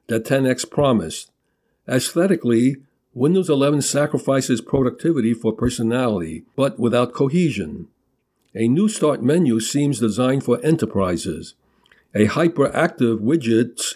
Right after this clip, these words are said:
app pushes celebrity gossip. Teams chat asks you to reorganize your social circles around Microsoft.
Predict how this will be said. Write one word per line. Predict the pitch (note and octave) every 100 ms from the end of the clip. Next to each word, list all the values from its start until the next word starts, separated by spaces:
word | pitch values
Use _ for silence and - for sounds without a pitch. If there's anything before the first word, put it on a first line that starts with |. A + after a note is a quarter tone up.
| -
app | B2 B2 -
pushes | E3 - C#3 -
celebrity | A2+ B2+ C3 C#3 C3+
gossip. | - C3 C3+ - - - _ _ _ _ _ _ -
Teams | E3 E3+ D#3+
chat | - F3+ D3+ A2+ -
asks | D3+ -
you | D3
to | A#2 A#2+
reorganize | D3 - D3+ F3 C3 G#2+ A2 B2+ G#2+
your | A2
social | G#2 - C3+ C3 B2 A#2+
circles | - - D3 D3 G#2+ G#2+
around | G#2 A#2 A#2+ B2
Microsoft. | C#3+ C3+ G2+ - D2+ C#2+